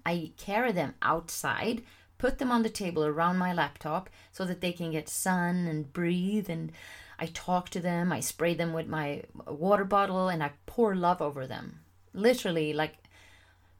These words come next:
yeah, I pour love over these plants. Um, they're beautiful, and the flowers, they keep coming back over and over.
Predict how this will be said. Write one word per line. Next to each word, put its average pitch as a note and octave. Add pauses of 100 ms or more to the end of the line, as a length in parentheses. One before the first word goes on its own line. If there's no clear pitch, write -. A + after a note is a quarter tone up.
yeah, C#4+
I E3+
pour A#3+
love G#3+
over E3+
these D#3
plants. - (1000)
Um, E3
they're F#3
beautiful, G3+ (180)
and F3
the E3
flowers, G3+ (180)
they F#3+
keep A#3
coming F#3
back F3
over F3+
and F3
over. F#3+